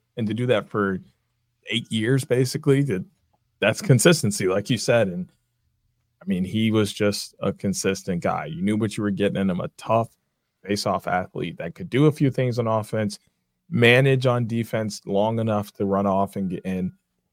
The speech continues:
uh, matched feet with the other face-off guy so that you weren't in an odd number scenario. He did everything you asked and had a phenomenal career. It was short-lived,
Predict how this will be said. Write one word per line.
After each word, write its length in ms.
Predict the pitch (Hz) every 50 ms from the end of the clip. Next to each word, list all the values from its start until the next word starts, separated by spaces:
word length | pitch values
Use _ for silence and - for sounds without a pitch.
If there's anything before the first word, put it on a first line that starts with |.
| _ -
uh, 200 | - 95 95 95
matched 460 | 95 98 98 101 101 - - - -
feet 260 | - 113 113 110 104 - -
with 120 | 104 95
the 140 | 113 104 101
other 180 | 101 101 98
face-off 500 | 92 - 104 101 101 - - 85 87 -
guy 280 | - 85 87 90 87 80 - _ _ _ _ _ _
so 140 | _ - 104
that 180 | 95 87 - -
you 80 | 101
weren't 240 | 98 98 95 98 95
in 80 | 95 90
an 60 | 85
odd 240 | 90 92 92 90 85
number 280 | 85 87 87 85 90
scenario. 720 | - - - 101 110 110 107 110 107 104 101 101 98 101 _ _ _ _ _ _ _ _ _
He 80 | - 101
did 160 | 113 117 113
everything 440 | 110 113 120 117 104 - 113 113 110
you 160 | 107 107 104
asked 320 | 107 110 110 113 - -
and 80 | 104 101
had 120 | 101 104
a 60 | 113
phenomenal 500 | - - - 135 110 110 113 117 113 110
career. 380 | 101 - - 98 104 123 120 101
It 80 | 101 113
was 100 | 127 120
short-lived, 680 | - - 151 165 165 151 147 165 185 147 107 - -